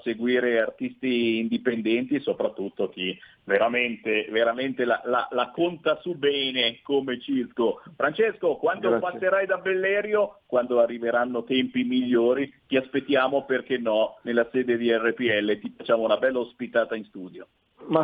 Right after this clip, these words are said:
Speaker 2: sì, magari, magari, spero appunto che presto si aprano le porte, ah, sono appena chiuse, quindi adesso capiamo quanto dura questa faccenda, però insomma appena possibile,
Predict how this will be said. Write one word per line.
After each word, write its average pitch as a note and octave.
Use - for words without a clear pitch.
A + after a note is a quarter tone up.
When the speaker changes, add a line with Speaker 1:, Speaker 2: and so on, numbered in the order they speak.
Speaker 2:
sì, F#3+
magari, D#3+
magari, C3+
spero D#3+
appunto D#3
che C3
presto E3
si D3
aprano C#3
le C#3+
porte, D#3
ah, C#3
sono -
appena G#3
chiuse, C3
quindi D3
adesso D3
capiamo C3+
quanto C#3
dura B2+
questa A#2
faccenda, G#2
però D3
insomma A2
appena C3+
possibile, C3